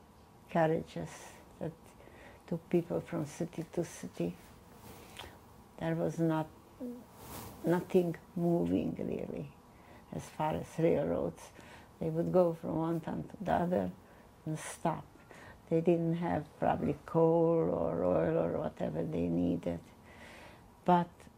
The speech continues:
I wanted to go home. Took us a few weeks. We got home. My father wasn't home, didn't find him.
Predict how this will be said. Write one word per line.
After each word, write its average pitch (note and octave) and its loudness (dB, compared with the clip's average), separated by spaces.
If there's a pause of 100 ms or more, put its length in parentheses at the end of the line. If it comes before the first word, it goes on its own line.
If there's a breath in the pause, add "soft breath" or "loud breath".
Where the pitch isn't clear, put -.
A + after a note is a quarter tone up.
(200)
I E3 4
wanted E3 -2
to D#3+ -2
go D#3 0 (260)
home. D#3 4 (880 loud breath)
Took - 2
us - -4
a E3 -4
few E3+ 4
weeks. D#3 -4 (840)
We E3 2 (120)
got D#3 -2 (160)
home. D#3+ -2 (760 loud breath)
My D#3 -2
father D#3 0
wasn't D#3 -2
home, F3+ 2 (460)
didn't D#3+ -4 (100)
find E3+ -2 (100)
him. E3 -4